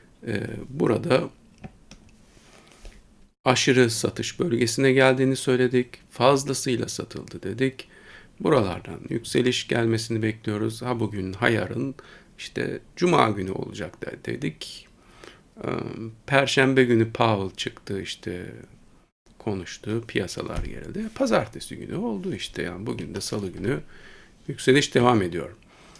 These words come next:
Devamını bekliyoruz. Gümüş benzer şekilde gitti. Bugün de salı günü. Bugün biraz yatay çünkü son iki saatte biraz geri çekilme var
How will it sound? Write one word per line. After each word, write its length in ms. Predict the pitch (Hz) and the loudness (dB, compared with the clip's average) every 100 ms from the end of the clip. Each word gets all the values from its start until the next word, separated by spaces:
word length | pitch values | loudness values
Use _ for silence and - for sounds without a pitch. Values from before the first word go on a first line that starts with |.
| - - _ _ _ _ _ - - _ _ | -20 -20 _ _ _ _ _ -20 -20 _ _
Devamını 680 | 143 131 185 165 135 110 101 | -10 8 10 10 8 6 2
bekliyoruz. 600 | 98 - 98 - - - | -4 -6 -8 -8 -12 -12
Gümüş 680 | 151 165 165 170 - - - _ _ - - _ _ _ | 4 8 8 6 0 -8 -16 _ _ -20 -20 _ _ _
benzer 340 | 160 127 107 | 6 6 4
şekilde 440 | 95 - - 92 87 | 2 0 -2 -6 -6
gitti. 600 | 90 - 139 147 147 - - _ - - - _ | -6 -6 4 4 4 0 -14 _ -20 -20 -20 _
Bugün 340 | 139 120 104 | 0 2 2
de 60 | - | -2
salı 260 | - - - | -6 -8 -6
günü. 340 | 104 131 156 - | -2 0 0 -2
Bugün 400 | 156 160 120 104 | -2 0 0 0
biraz 320 | 104 92 92 | 0 -2 -4
yatay 460 | 98 - 139 156 123 | -6 -4 0 0 -2
çünkü 420 | - - - 101 - | -8 -12 -6 -6 -6
son 460 | - - 131 101 - | -10 -6 -4 -4 -6
iki 180 | - - | -12 -10
saatte 480 | - 92 151 - 85 | -6 -4 -6 -8 -8
biraz 320 | 98 - - | -8 -12 -12
geri 180 | - 82 | -6 -6
çekilme 460 | - - - - - | -6 -12 -16 -14 -6
var 220 | 147 | -6